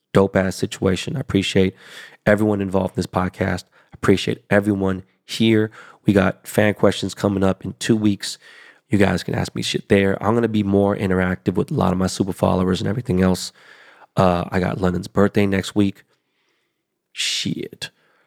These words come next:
London's turning ten. We got a big ass birthday party planned. And they're going back to school, so that's gonna give me a little more <laughs> time to, to play golf and do everything else.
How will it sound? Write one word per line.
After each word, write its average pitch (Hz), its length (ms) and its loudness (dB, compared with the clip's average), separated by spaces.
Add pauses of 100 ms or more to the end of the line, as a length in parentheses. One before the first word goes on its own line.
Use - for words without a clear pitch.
(280)
London's 92 240 2
turning - 360 -8
ten. 98 340 2
We 98 100 -2
got - 160 -4
a - 40 -6
big 98 260 4
ass 90 200 0
birthday 95 360 0
party 92 300 0
planned. 92 460 -2 (1000)
And 90 120 0
they're 90 60 -2
going 92 200 2
back 98 180 -2
to - 80 -10
school, 104 580 2
so - 180 -8
that's - 220 -2
gonna 98 140 -2
give - 120 -2
me 101 100 0
a 101 40 -4
little 110 180 -2
more - 120 -6
<laughs> - 0 -
time 101 360 0
to, 104 120 2 (340)
to - 80 2
play - 240 0
golf 107 440 2
and 104 100 -2
do 95 100 0
everything 98 320 -2
else. 104 380 0